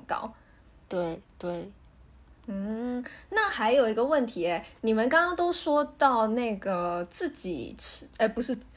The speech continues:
Speaker 1: 就是说到跟朋友出去吃饭，小玉是会，会吃好一点嘛，但是如果说月底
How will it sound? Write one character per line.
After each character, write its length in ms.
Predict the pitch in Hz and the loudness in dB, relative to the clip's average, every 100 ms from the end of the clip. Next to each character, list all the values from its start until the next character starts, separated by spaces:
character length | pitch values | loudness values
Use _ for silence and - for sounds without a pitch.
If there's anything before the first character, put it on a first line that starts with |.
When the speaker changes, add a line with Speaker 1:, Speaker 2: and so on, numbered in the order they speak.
| - - - | -20 -20 -8
Speaker 1:
就 120 | 349 | -2
是 560 | 359 339 285 233 190 - - | 2 4 4 2 0 -6 -10
说 360 | - - 233 247 | -12 -4 -2 2
到 220 | 247 202 | 2 2
跟 220 | 190 247 | 4 2
朋 200 | 254 202 | 2 0
友 220 | 214 240 | 2 2
出 180 | - 175 | 2 -8
去 160 | 190 196 | -8 -6
吃 260 | - - 180 | -6 -6 -2
饭， 180 | 190 - - - | -2 -4 -10 -6
小 260 | - 185 | 0 2
玉 160 | 208 294 | 2 0
是 460 | 277 240 220 185 - - - - - - | -2 0 0 0 -6 -16 -20 -20 -20 -18
会， 640 | - - 269 202 - 220 - | -2 6 6 6 0 -10 -10
会 220 | - 285 | 0 2
吃 240 | 208 - | 4 2
好 260 | 214 208 147 | 2 2 -2
一 80 | 165 | -2
点 220 | 170 - | -4 -4
嘛， 80 | 57 220 | -6 -2
但 160 | 247 | 2
是 120 | 247 247 | 4 2
如 120 | 214 | 2
果 160 | 208 | 0
说 220 | 175 - 196 | 0 0 0
月 240 | 233 214 | 4 4
底 260 | - - | 2 -6